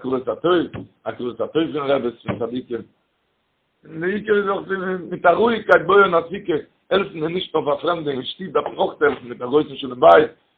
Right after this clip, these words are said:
און דער צייט דאך אויף דער חפץ חיים. און ווען ער האט געזאגט, ער איז שיינע. זיי גייען, אה, זיי גייען עלטער דאן, זיי גייען עלטער. ער האט געבויט די צדיקה, ווי ער געבויט יעדן יאר. און דער רבי האט מיר געזאגט, איך מיין, דער, די געשעפט איז, ניי, ניי, איך מיין, ער איז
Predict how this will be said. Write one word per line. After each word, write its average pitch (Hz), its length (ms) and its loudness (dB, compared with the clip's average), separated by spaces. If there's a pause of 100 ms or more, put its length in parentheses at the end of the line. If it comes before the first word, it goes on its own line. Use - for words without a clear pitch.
און 120 60 -16
דער 139 120 -2
צייט 156 180 0
דאך 147 120 -6
אויף 139 80 0
דער 123 180 -6
חפץ 107 180 -12
חיים. 165 260 4 (600)
און 117 80 -18
ווען 117 180 -6
ער 120 220 -2
האט 156 120 2
געזאגט, 135 180 -4
ער 123 80 -6
איז 123 100 -10
שיינע. 175 300 4 (920)
זיי 107 80 -16
גייען, 127 420 -6
אה, 127 300 -6
זיי - 80 -16
גייען 139 240 -4
עלטער 170 380 2
דאן, 95 320 -6
זיי 107 80 -14
גייען 127 220 -6
עלטער. 160 380 2
ער 101 100 0 (400)
האט 110 80 -12
געבויט 160 280 2
די 156 120 -4
צדיקה, 196 260 -8
ווי 123 140 -6
ער 127 60 -6
געבויט 165 340 -4
יעדן 180 260 0
יאר. 180 160 -2 (680)
און 107 80 -14
דער 120 220 -4
רבי 165 100 -2
האט - 120 -16
מיר 131 140 -10
געזאגט, 127 240 -10 (180)
איך - 180 -18
מיין, 156 200 -6
דער, 123 120 -4 (220)
די 110 220 -12
געשעפט 151 300 -8
איז, 285 100 -14 (140)
ניי, 156 260 -16
ניי, 147 180 -16
איך 127 200 -20
מיין, 151 160 -14
ער 107 140 -8
איז 107 80 -14